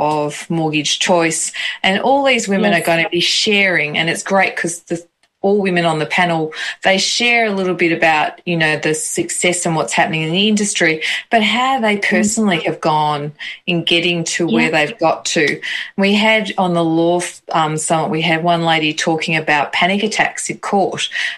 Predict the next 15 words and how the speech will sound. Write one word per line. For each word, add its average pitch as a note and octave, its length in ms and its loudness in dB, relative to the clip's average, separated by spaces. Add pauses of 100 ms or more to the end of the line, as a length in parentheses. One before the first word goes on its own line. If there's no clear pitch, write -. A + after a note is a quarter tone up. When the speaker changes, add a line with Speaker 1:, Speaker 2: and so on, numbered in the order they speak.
(100)
Speaker 1:
and A3 100 2
apparently A#3 400 2
it's G#3 160 -2
really F#3+ 380 2
Speaker 2:
Oh. G#3 220 0
Speaker 1:
common E3+ 300 -2 (440)
within F#3+ 340 2
the E3+ 100 2
law E3 380 2
industry B3+ 640 0
because F3 500 -2
it's - 160 -4
such - 300 0
an F3 60 0
intimidating, D#3+ 960 -2